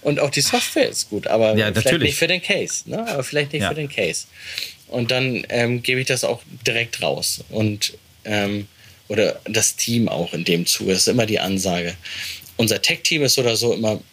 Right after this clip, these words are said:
Speaker 1: komplett ausgelastet. Deswegen, ähm, ist, äh, seit wir bestehen, war nie der Bedarf, etwas dorthin zu beraten, ne?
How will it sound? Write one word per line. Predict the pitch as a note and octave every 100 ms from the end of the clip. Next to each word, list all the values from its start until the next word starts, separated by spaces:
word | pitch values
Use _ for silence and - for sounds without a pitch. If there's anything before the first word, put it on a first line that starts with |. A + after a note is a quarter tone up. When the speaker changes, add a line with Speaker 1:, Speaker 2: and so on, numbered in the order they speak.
| - - B2
Speaker 1:
komplett | - A#2 A#2+ -
ausgelastet. | G#2 A2 - F#2+ - - F#2+
Deswegen, | F#2+ - G#2+ G#2+ -
ähm, | G2+ G2+ G2+ G2 - - _
ist, | A4 G#3+ - - - - - - - _ _ G2
äh, | F#2+
seit | G#2+ C#3+ D#3
wir | B2
bestehen, | G#2 - C#3+ C3+ C#3+ D3 -
war | A#2
nie | A2 C3+
der | C3+ A2
Bedarf, | G#2 A2 A#2 - -
etwas | - G#2+ - - -
dorthin | B2 - D#3 D#3+
zu | - -
beraten, | A2 - G2 G2+ - E2+ - -
ne? | C#2+